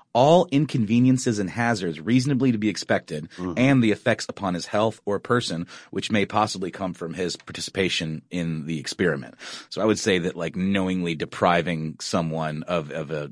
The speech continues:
Speaker 1: treatment that exists is a form of harming that person's health.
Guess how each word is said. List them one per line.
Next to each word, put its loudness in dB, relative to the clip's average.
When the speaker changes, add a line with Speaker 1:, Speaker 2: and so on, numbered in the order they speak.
Speaker 1:
treatment -4
that -4
exists -6
is -2
a -4
form -4
of -6
harming -4
that -8
person's -10
health. -12